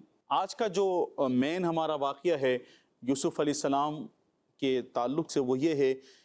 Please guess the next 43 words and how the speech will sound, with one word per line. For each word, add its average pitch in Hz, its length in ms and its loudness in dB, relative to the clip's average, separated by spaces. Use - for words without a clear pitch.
کہ 139 100 -2
یوسف 143 540 0
علیہ 170 180 2
السلام 151 420 0
کو 165 200 0
کنویں 175 420 0
سے 196 160 -2
نکالنے 135 600 0
اور 170 240 0
مصر 147 380 -2
میں 185 160 4
بیچنے 135 440 0
کا 107 120 -2
واقعہ۔ 90 440 0
یوسف 120 180 0
علیہ 143 100 2
السلام 143 360 -2
کو 160 140 0
کہاں 151 240 0
سے 190 120 -2
نکالنے؟ 165 520 0
جی 202 180 0
ہاں، 185 220 -2
کڈس 220 240 -2
مدنی 202 180 0
چینل 208 200 -2
کے 196 100 0
ناظرین، 165 460 0
آپ 131 200 -2
کو 147 80 0
یاد 143 180 2
ہوگا 135 460 0
جو 127 140 0
ہم 127 60 0
نے 127 140 2
پچھلے 127 260 -2
ایپیسوڈ 139 400 0
میں 135 140 0
وہاں 123 240 -2
ہم 131 100 -2
نے 131 100 0
چھوڑا 160 280 0
تھا 135 220 0